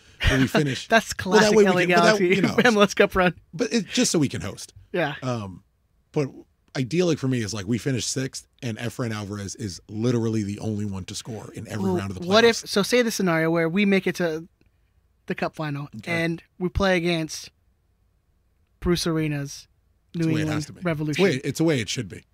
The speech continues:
Speaker 1: We would, and as it is, we would play away.
Speaker 2: The, the, the, the stories that going into that cup, the amount of, like, coverage you can get in, like, footage, anything you, like, that, that's gotta be it right there.
Speaker 1: Oh yeah, New England L A Galaxy four.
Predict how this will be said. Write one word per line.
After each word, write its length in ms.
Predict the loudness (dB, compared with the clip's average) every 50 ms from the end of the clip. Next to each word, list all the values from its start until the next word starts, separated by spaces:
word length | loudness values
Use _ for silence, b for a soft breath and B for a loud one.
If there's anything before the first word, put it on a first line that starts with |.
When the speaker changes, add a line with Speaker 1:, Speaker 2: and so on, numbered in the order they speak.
| _ _ _ _ _ _ _ _ _ 2
Speaker 1:
We 140 | 4 6
would, 120 | 6 6 4
and 200 | 2 0 0 0
as 320 | -2 -2 -4 -4 -4 -6
it 60 | -4
is, 200 | -2 -2 -2 -2
we 100 | -6 -8
would 100 | -10 -8
play 140 | -8 -8 -8
away. 260 | -6 -6 -8 -8 -10 -4 _
Speaker 2:
The, 300 | 2 4 4 4 0 -4 -8 -14 -16 -16
the, 420 | -10 -4 -2 -2 -2 -2 -6 -8 -6 -4
the, 200 | -4 -4 -4 -8 -8 -6
the 80 | -4
stories 600 | -4 -4 2 6 6 8 8 8 8 6 4 2 -2
that 80 | -6 0
going 240 | 2 4 4 4
into 160 | 2 0 -2 -8
that 160 | -8 -8 -10
cup, 240 | -12 -14 -14 -14 -18 _ _ _ _ _ _ _ _ _ _ 0
the 80 | 4
amount 360 | 6 8 10 10 10 10 8 6
of, 180 | 0 -2 -2 -2
like, 160 | -2 -2 0
coverage 420 | 4 4 4 6 6 2 2 2
you 60 | -2
can 140 | -4 -4 -4
get 220 | -2 -4 -6 -6 -10 _ _ _ _ _ _ _ _ _ _ _ _
in, 180 | -2 0 0 2
like, 280 | 0 -2 -4 -8 -14 -20 _ _
footage, 340 | 6 8 8 8 8 4 2 -2 -4 0
anything 280 | 2 2 2 2 2 -2
you, 180 | -2 -4 -4 -4
like, 260 | -4 -4 -4 -6 -12 _ _ _ _ _ _ -20 _ _ -16 -14
that, 180 | -14 -14 -12
that's 140 | -14 -14 -12
gotta 160 | -12 -12 -12
be 100 | -12 -12 -14
it 100 | -14 -16
right 120 | -18 -18
there. 180 | -18 -20 -20 -20 _ _
Speaker 1:
Oh 120 | -16 -14 -14
yeah, 120 | -14 -14 -14 -4
New 180 | -2 0 2 2
England 260 | 2 2 0 0 0
L 120 | 0 0 -2
A 60 | -2
Galaxy 340 | -2 -4 -6 -6 -8 -8 -10
four. 320 | -10 -10 -10 -12 -12 -14